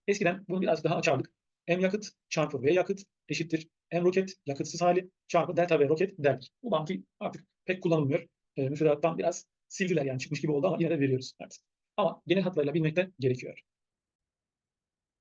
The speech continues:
Bu soruya bakalım. Bu soruda, e, iki kişi birlikte hareket eden veya birlikteyken durgun olan iki kişi ayrılıyorlar. Bu da bir nevi patlamadır. Sonuçta ayrılma, patlama aynı mantık. Birbirlerine bir kuvvet uyguluyorlar, birer kuvvet uyguluyorlar ve ayrılıyorlar. Bununla ilgili, e, hangileri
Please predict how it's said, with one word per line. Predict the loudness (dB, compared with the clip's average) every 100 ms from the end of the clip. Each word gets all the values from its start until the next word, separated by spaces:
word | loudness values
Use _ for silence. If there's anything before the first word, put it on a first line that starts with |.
| _ -8
Bu |
soruya | -2 4
bakalım. | 6 4 2
Bu | 2
soruda, | 4 4 2 -4 _ _ _ -4
e, | 0 0
iki | -4 -4
kişi | 0
birlikte | 0 2
hareket | 0 2
eden | 0 2
veya | 2
birlikteyken | 2 2 2 2 2
durgun | 2
olan | 2 0 _ -12
iki | -6
kişi | -4 -4 -6 _ _ -16 2
ayrılıyorlar. | 4 8 6 6
Bu |
da | 2
bir | 2
nevi | 0
patlamadır. | 2 2 2
Sonuçta | 2 2 0 0 0
ayrılma, | 2 2 2
patlama | 0 2 0
aynı | 0 -2
mantık. | -2 -4 _ _ _ _ -16 0
Birbirlerine | 4 6
bir | 4
kuvvet | 2 2
uyguluyorlar, | 4 4 6
birer | 4
kuvvet | 4 2
uyguluyorlar | 2 0 -4 -8 _ _ 0
ve |
ayrılıyorlar. | 4 6 4 2 -2
Bununla | -2 0
ilgili, | 2 2 -2 _ _ 0
e, | 2 2
hangileri | 0 0 2 4 4